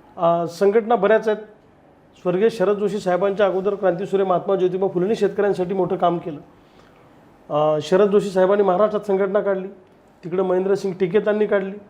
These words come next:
त्यांचे चिरंजीव राकेश टिके चालू. प्रत्येक राज्यामध्ये शेतकऱ्यांच्या प्रश्नावर काम करणाऱ्या वेगळ्या वेगळ्या संघटना आहेत, भरपूर संघटना आहेत. पण ज्या नेत्याचं इंटेन्शन क्लिअर आहे, जो प्रामाणिकपणे काम करतो, त्याच्यासोबत शेतकरी उभा राहतो.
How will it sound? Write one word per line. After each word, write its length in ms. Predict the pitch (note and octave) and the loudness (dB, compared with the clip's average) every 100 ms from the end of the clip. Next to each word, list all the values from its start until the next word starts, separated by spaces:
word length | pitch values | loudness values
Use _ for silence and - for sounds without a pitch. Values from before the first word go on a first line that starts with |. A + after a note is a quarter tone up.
| - - - - - - | -20 -20 -20 -20 -12 -4
त्यांचे 200 | E3+ F3 | -4 0
चिरंजीव 300 | F#3+ F#3+ G3 | 0 2 2
राकेश 260 | E3+ G#3 G3+ | 2 0 -4
टिके 160 | F#3 G#3 | -2 -2
चालू. 200 | G#3+ A3+ | -2 -2
प्रत्येक 440 | G3+ G3 D4 C4+ | -2 0 0 2
राज्यामध्ये 500 | A3+ F3+ A3 G#3+ B3+ | 2 4 2 0 -2
शेतकऱ्यांच्या 480 | G3 - G3+ G#3 A3+ | -4 -4 -2 -2 -2
प्रश्नावर 340 | G3 - G#3+ | -2 -2 -4
काम 220 | G#3+ F#3+ | -2 -4
करणाऱ्या 320 | G3 F3+ F3+ A3 | -2 -4 -2 -2
वेगळ्या 340 | D#3+ E3 G3+ | -2 2 2
वेगळ्या 180 | G#3 G#3 | 2 0
संघटना 400 | G3 D#3 D#3 D#3+ | -2 -6 -6 -6
आहेत, 120 | D3+ | -2
भरपूर 240 | F#3 B3+ | -4 -2
संघटना 380 | G3+ F3 D3+ C#3 | -4 -2 -4 -4
आहेत. 160 | C3+ - - - - - - - A3 | -8 -10 -20 -20 -20 -20 -20 -6 0
पण 200 | C4+ C#4+ - G3 B2+ | 0 -2 -10 -12 0
ज्या 160 | F#3+ | 2
नेत्याचं 440 | B3+ G#3+ G#3+ A#3 A#3 | 4 2 2 0 2
इंटेन्शन 520 | A3+ A3 D4 C#4+ C#4 | 0 2 2 2 0
क्लिअर 300 | G3 F3+ D#3 | 0 0 0
आहे, 160 | A#2 - - - - _ _ _ - - | -2 -10 -20 -20 -20 _ _ _ -12 -4
जो 60 | F#3 | 2
प्रामाणिकपणे 600 | G#3 A#3 C4 C4 A#3 A3 | 4 6 4 4 2 2
काम 240 | G3+ F3 | 0 -2
करतो, 400 | D#3 D3 D3 C#3 - | -6 -10 -12 -14 -6
त्याच्यासोबत 420 | F3+ A3+ G#3 G#3+ C4 | -2 0 0 -2 -4
शेतकरी 340 | F3 - A3+ | -6 -4 -4
उभा 220 | C#4 G3+ | 0 0
राहतो. 280 | D#3 A#2 - | 0 -6 -14